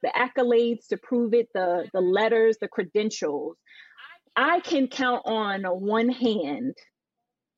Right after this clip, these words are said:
and probably let, in, like, maybe two, three managers that I can think of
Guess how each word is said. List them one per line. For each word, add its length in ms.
and 160
probably 680
let, 380
in, 160
like, 300
maybe 560
two, 380
three 220
managers 680
that 160
I 120
can 300
think 220
of 380